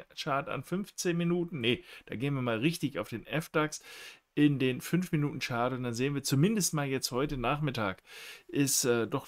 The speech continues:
deutlich mal eine Abwärtsbewegung gesehen, äh, zu sehen. Ihr seht allerdings im Gesamtkontext, pff, naja, wen juckt's? Da geht's halt mal ein bisschen nach unten, das ist noch nicht wirklich Drama.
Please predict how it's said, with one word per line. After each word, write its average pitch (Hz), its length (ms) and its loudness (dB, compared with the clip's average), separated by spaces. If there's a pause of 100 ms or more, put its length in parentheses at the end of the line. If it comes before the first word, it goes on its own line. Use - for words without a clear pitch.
deutlich 127 420 -2
mal 123 80 -2
eine 113 160 -2
Abwärtsbewegung 120 840 -2
gesehen, 117 680 0
äh, 123 160 2
zu 131 180 0
sehen. 120 300 2
Ihr 131 120 2
seht 147 240 8
allerdings 127 360 0
im 117 100 -4
Gesamtkontext, 139 920 -2
pff, 50 200 -4 (560)
naja, 110 320 -2
wen 113 180 -2
juckt's? 143 340 0
Da 104 120 2
geht's 127 260 -2
halt 127 160 -2
mal 123 100 -2
ein 113 80 0
bisschen 123 280 0
nach 107 160 0
unten, 139 360 -2
das 123 140 -2
ist 120 140 -6
noch 123 100 -4
nicht 110 160 -4
wirklich 117 300 -4
Drama. 110 540 -2